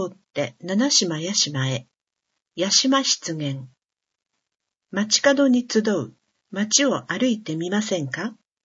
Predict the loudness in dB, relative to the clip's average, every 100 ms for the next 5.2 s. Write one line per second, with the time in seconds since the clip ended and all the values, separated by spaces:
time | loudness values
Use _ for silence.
0 | _ _ _ _ _ _ _ 0 4 4
1 | 2 -2 -2 2 4 2 0 -6 -4 -6
2 | -4 -4 -2 -2 -2 -8 -8 -10 -10 _
3 | _ _ _ _ _ _ _ 0 2 2
4 | 0 -4 -6 -4 -4 -4 -4 -4 -4 -6
5 | -14 -18